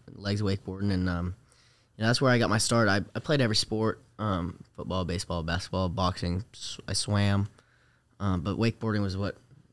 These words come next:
I loved, and, uh, you know, that's what I thought I was gonna do from till, you know, I was, um, thirteen, and, um,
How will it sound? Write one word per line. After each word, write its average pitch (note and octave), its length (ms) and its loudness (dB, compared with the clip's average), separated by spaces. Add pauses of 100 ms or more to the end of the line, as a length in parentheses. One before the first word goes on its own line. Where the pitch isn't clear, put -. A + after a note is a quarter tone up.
(140)
I F#2 100 -4
loved, F#2 400 -2
and, F2 160 -12
uh, D#2+ 180 -4 (480)
you A2 60 -4
know, A#2 60 2
that's B2+ 140 2
what C3+ 80 2
I A#2+ 80 6
thought B2 160 4
I A#2+ 60 8
was A2+ 100 4
gonna A2 160 4
do B2+ 220 8
from G2+ 260 2
till, G2+ 400 0 (100)
you G2+ 140 -10
know, G2+ 80 2
I G2+ 120 4
was, G2 220 0
um, F#2+ 460 0 (180)
thirteen, A2 500 0
and, F2+ 140 0 (600)
um, F#2+ 420 0